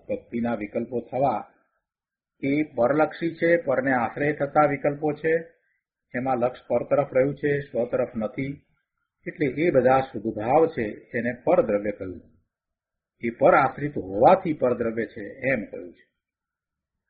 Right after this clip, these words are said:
આવી વાત કરી એટલે કોઈએ પ્રશ્ન કર્યો કે તો અમે આ સાંભળીએ છીએ તે શું છે? ગુરુદેવની વાણીમાં આ વાત આવી એટલે કહે છે કે આ વાણી અત્યારે અમે સાંભળીએ છીએ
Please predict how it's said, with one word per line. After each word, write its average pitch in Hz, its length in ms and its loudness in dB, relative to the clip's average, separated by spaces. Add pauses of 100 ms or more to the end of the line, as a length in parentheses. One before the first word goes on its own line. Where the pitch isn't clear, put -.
(800)
આવી 131 200 -2
વાત 120 260 2
કરી 131 260 2
એટલે 113 180 -6
કોઈએ 117 240 -4
પ્રશ્ન 113 340 -4
કર્યો 104 300 -8 (640)
કે 127 60 -6
તો 160 180 4 (120)
અમે 156 180 2
આ 160 200 8
સાંભળીએ 135 460 0
છીએ 160 220 -4
તે 156 220 -2
શું 175 240 -6
છે? 90 200 -18 (960)
ગુરુદેવની 123 460 -2
વાણીમાં - 1500 -6
આ 123 100 0
વાત 123 240 0
આવી 123 320 0
એટલે 110 240 -6 (300)
કહે 110 180 -4
છે 123 160 -6
કે 120 200 -4
આ 127 200 0
વાણી 123 360 0
અત્યારે 127 280 2
અમે 123 180 -2
સાંભળીએ 123 500 -2
છીએ 98 280 -6